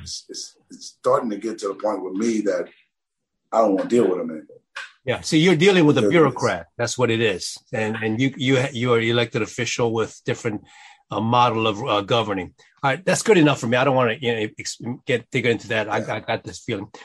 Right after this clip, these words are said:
Speaker 2: Um, rec-, I guess recently, uh, there was a, uh, situation where, uh, you had some welding supplies stolen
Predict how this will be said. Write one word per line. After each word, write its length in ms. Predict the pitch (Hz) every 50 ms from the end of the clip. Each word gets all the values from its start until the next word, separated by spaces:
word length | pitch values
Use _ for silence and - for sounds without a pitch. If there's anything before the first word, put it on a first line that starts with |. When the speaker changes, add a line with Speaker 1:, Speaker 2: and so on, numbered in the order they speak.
| - - - - -
Speaker 2:
Um, 320 | - 170 160 151 175 190 - _ _
rec-, 320 | 160 170 262 294 - - 233
I 100 | 160 165
guess 260 | 170 233 269 - - 196
recently, 600 | 240 277 - - 226 196 180 156 139 143 - _ -
uh, 120 | 160 151 139 143 _
there 140 | - 170 170
was 200 | 165 160 135 143
a, 200 | 139 135 135 139 - 139
uh, 200 | 127 120 110 - - - _
situation 640 | - 190 180 - - 156 151 156 175 156 156 143 135
where, 320 | 127 127 127 120 117 110 - _ _ _ _ _ _ _ _ _ _ _ _ _ _ _
uh, 180 | 131 120 117 117
you 180 | 110 131 180 196
had 180 | 185 185 160
some 420 | - - - 170 156 147 143 135 120 - _ _ _ _ _ _ _ _
welding 460 | - 117 135 151 175 208 208 175 170 151
supplies 500 | - - 143 - 139 139 139 139 123 -
stolen 680 | - - - - 180 175 180 170 143 117 92 82 -